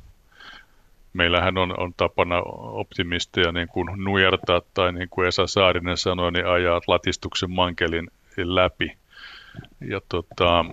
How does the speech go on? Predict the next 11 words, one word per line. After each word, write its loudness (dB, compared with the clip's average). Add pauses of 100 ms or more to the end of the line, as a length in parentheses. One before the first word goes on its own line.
(340)
en -6
tiedä, 6
jotenkin 2
tää 4
niinku 2
resonoi 6
jo 8
ehkä, 2
ehkä 2
suomalaiseen 2
tämmöiseen -2